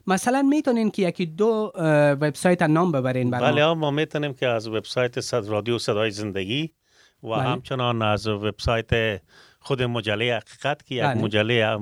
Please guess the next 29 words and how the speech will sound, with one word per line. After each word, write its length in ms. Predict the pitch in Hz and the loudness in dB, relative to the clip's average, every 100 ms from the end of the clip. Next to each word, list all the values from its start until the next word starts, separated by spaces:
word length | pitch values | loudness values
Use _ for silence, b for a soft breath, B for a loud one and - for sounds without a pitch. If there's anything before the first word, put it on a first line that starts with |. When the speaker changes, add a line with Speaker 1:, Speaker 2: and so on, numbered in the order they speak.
| 110 101 | -6 -8
Speaker 2:
مسیحی 440 | 101 101 - 107 156 | -6 -4 -4 -2 -4
است، 200 | - 160 | -2 -4
Speaker 1:
بله. 120 | 165 - _ | -4 -6 _
Speaker 2:
در 180 | 147 131 | -2 2
او 300 | 113 135 135 b b - | 2 0 -2 b b -2
می‌تونن 360 | 120 127 120 | 0 0 -2
که 160 | 113 113 | 0 0
عزیزا، 480 | 104 101 117 120 117 _ _ _ _ _ 123 | 0 2 2 2 -2 _ _ _ _ _ -12
اه، 80 | 95 | -8
او 400 | 90 95 95 117 | -8 -8 -4 -2
را 80 | |
ببینن 500 | 101 123 135 151 165 | -2 -2 -2 0 0
و 80 | 160 | 2
Speaker 1:
بله. 520 | 151 139 127 120 110 | 4 4 2 0 -2
Speaker 2:
مراجعه 460 | 104 110 101 104 107 | -2 2 2 4 0
کنن 300 | - 110 101 | 0 -4 -4
به 100 | 101 | -4
این 280 | 95 92 90 _ b b b b - | -4 -6 -12 _ b b b b -6
آدرس 420 | 104 95 101 - | 0 2 2 0
از 140 | 92 85 | -4 -6
اینا. 120 | 85 | -2
Speaker 1:
بله 300 | 165 202 185 | 2 2 2
دوستای 340 | 165 156 160 | -2 -2 -2
عزیز، 240 | 151 156 143 | 0 0 0
اما 220 | 170 240 | 2 2
تر 240 | 226 226 220 b - | 4 2 0 b -4
اگر 260 | 165 180 226 | -2 0 0
شما 300 | - 208 202 | 2 2 2
برین 440 | 170 220 208 | 4 6 6